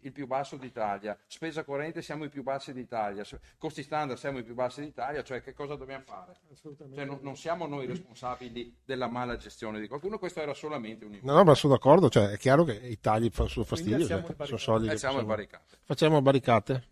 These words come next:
Speaker 3: No, ok.
Speaker 2: Siamo due in mutande pronti subito.
Speaker 3: Io no, non ho l'abbigliamento adeguato. <laughs>
Speaker 1: Poi, signor Sindaco, per quanto riguarda, eh, il punto dei settecentomila euro, io dico che la zona di San Marco è la più sbagliata,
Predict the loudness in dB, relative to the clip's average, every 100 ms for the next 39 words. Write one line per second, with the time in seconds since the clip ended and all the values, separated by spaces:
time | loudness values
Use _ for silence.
0 | -14 -14 -16 _ -10 -8 -6 -6 -6 -6
1 | -8 -10 -12 -14 -16 -16 -18 -18 -20 _
2 | _ -14 0 2 2 4 6 8 10 10
3 | 10 8 6 6 8 6 2 -2 0 0
4 | 2 0 -4 -20 -14 -8 -2 -2 -2 -4
5 | -4 -4 -6 -6 -6 -6 -6 -4 -2 -2
6 | -2 -2 -4 -10 -12 -12 -14 -14 -10 -10
7 | -10 -12 -12 -12 -12 -12 -8 -6 -4 -4
8 | -6 -6 -10 -8 -8 -6 -4 -2 -4 -8
9 | -12 -14 -10 -10 -10 -10 -10 -10 _ -18
10 | -16 -20 -20 -20 -20 -20